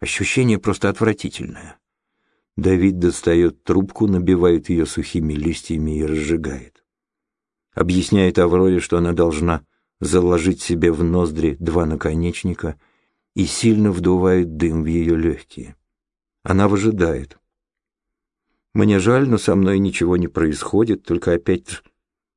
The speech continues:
Он вдувает ей вторую порцию дыма.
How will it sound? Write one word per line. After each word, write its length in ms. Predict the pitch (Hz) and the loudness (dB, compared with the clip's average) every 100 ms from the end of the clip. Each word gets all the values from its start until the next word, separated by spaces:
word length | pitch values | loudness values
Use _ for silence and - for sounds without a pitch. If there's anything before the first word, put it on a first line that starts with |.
| _ _ _ _ _ _ | _ _ _ _ _ _
Он 160 | - 92 | 0 0
вдувает 520 | 82 95 98 101 98 | 2 2 4 2 2
ей 120 | 104 | 0
вторую 540 | 98 - 107 113 92 82 | 0 -2 2 4 2 0
порцию 500 | 85 85 - 78 76 | -2 -2 -4 -4 -4
дыма. 400 | 76 69 69 | -4 -4 -6